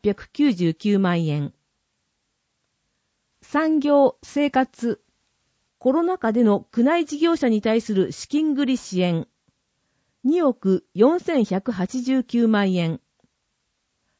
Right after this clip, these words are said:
東京二ゼロ二ゼロ大会を盛り上げる活動を実施。八千九百三十九万円。子ども教育。児童向け複合施設の整備。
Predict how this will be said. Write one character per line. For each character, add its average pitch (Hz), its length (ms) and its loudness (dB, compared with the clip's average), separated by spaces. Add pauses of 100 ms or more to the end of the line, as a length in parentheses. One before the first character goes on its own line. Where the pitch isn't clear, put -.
(500)
東 339 240 2
京 320 280 0
二 302 260 2
ゼ 359 140 0
ロ 339 100 2
二 311 220 0
ゼ 330 100 0
ロ 320 140 0
大 320 240 -2
会 196 180 2
を 180 180 2
盛 196 260 -2
り 277 40 2
上 302 80 0
げ 311 140 0
る 233 80 0
活 190 260 -6
動 196 240 2
を 185 120 0
実 165 220 -10
施。 - 320 -10 (760)
八 240 180 -4
千 359 300 -2
九 247 160 0
百 180 200 -2
三 262 280 0
十 160 180 -2
九 220 260 0
万 190 280 0
円。 156 260 -6 (2000)
子 247 160 0
ど 330 160 2
も 302 360 0
教 294 220 2
育。 262 400 -2 (1040)
児 214 220 -2
童 349 240 2
向 302 160 0
け - 320 0
複 - 300 -6
合 349 240 2
施 - 80 -12
設 277 260 -4
の 165 160 -2
整 240 260 0
備。 147 180 -8